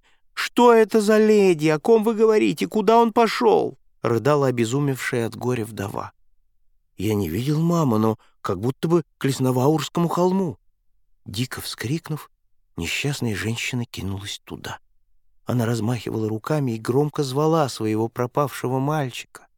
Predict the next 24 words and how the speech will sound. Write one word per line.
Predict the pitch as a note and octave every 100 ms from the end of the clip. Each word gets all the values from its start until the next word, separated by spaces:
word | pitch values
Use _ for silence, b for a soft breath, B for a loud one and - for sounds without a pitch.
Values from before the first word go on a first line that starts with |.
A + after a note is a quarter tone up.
| _ _ _
Охваченная | - - C#3 D3 - C3 B2
страхом, | - C3 D3 - C#3+ _ _ _
Нелл | A#2+ C3+ D#3+ G3 E3+ _ _ _ -
не | D3
решилась | F3+ - F#3 E3+ D3+
последовать | - D3+ D3 A#2+ A2 G#2+
за | B2+
матерью, | C#3 A2 - - - - _ -
а | C3
только | D#3+ E3 D#3+
проводила | D3+ D3+ D#3 D#3 C#3+
ее | C#3+ C#3
взглядом | B2+ A#2+ D3+ F#3 D#3+ C#3+ - _ _ _ -
и |
ударилась | G2+ F2+ C3 C3+ C#3 C#3
в | -
слезы. | - D2+ D2+ C2+ - - _ _ _ _ _
Остальные | - - G#2+ A#2+ D#3+ F#3
дети | D3 F3 -
тоже | - A#2+ F#2 E2+
зарыдали | F2+ A2 A2 F#2+ F#2 F2
один | F#2 F#2+ E2+
громче | F2 E2 - -
другого. | E2 D2+ C#2 C#2